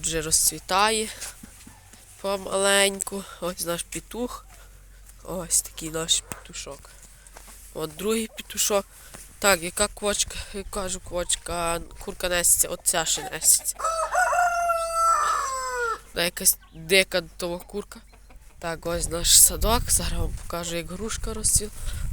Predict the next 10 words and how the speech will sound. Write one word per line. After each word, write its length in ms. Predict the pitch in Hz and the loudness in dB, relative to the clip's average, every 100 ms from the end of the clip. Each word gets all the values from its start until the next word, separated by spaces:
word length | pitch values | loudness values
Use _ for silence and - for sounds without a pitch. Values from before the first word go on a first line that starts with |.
| - | -2
Ось, 120 | - | 0
бачите, 380 | 190 202 - - | -2 -2 -4 -2
цвіт 360 | - 175 175 | -2 -2 -4
вже 160 | - - | -4 -4
є. 180 | - - - - - - - - - - - - - - - - - - - - - - - - - - - - - - - - | -6 -10 -10 -12 -12 -12 -8 -6 -2 0 0 0 -2 2 6 6 8 6 8 8 8 8 8 8 6 6 6 6 4 0 -2 -4
Ось. 500 | 160 160 - - - - - - - - - - - - - - - - - - - - | -2 -2 -2 -4 -4 -6 -6 -8 -8 -8 -8 -8 -8 -10 -10 -8 -6 -6 -6 -10 -14 -10
Ось 280 | 170 160 | -4 -2
дивіться. 480 | - - - - - - - - - - - - - - - - - | -2 -6 -8 -4 -4 -6 -18 -20 -20 -20 -14 -10 -4 -2 0 -2 0
Які 300 | 1077 1077 - | 8 10 10
гарні. 360 | - 719 659 | 10 8 10